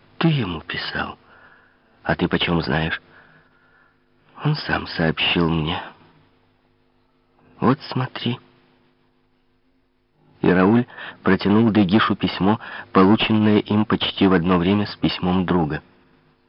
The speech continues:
Дегиш с жадностью прочитал его и заметил: «Это письмо благородного и, главное, учтивого человека».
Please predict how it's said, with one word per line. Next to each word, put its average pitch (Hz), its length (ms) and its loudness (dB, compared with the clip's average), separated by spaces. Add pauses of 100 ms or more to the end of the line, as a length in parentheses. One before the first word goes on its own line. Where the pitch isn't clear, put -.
(420)
Дегиш 78 520 -2 (460)
с 65 120 -4 (140)
жадностью 98 600 0
прочитал 90 520 -2
его 95 260 -4 (320)
и 87 60 -2
заметил: 82 520 -2 (1700)
«Это 82 200 -6
письмо - 400 -2
благородного 80 720 -2 (240)
и, 85 80 -4
главное, 87 520 -2 (160)
учтивого 82 680 -2
человека». - 680 -8